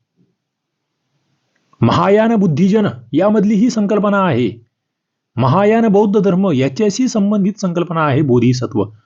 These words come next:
लक्षात ठेवा, मी अतिरिक्त माहिती देतोय, चालेल नाही? म्हणजे काही जणांचं कसं असतं, एकतर पटपट घ्या,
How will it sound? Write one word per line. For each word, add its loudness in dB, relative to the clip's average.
लक्षात -4
ठेवा, -4
मी -2
अतिरिक्त -2
माहिती 0
देतोय, 0
चालेल 0
नाही? 0
म्हणजे 0
काही 0
जणांचं 0
कसं 0
असतं, 0
एकतर 0
पटपट -2
घ्या, 0